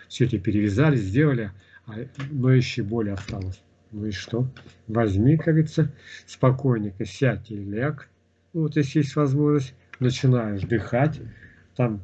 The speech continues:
по одной из систем, какая тебе лучше, то есть вдох, выдох делаешь, но опять мысленно, визуализацией,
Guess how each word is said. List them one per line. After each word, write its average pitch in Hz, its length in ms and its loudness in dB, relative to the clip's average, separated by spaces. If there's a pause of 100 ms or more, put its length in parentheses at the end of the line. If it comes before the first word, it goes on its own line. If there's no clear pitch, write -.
(140)
по 120 100 0
одной 120 220 4
из - 80 0
систем, 120 420 -2
какая 120 400 -2
тебе 113 220 -2
лучше, 113 420 -4
то 110 160 -12
есть 95 140 -4
вдох, 95 380 0
выдох 107 320 -4
делаешь, 127 440 2
но 135 400 4 (300)
опять 120 480 -4
мысленно, 131 460 2
визуализацией, 107 960 -2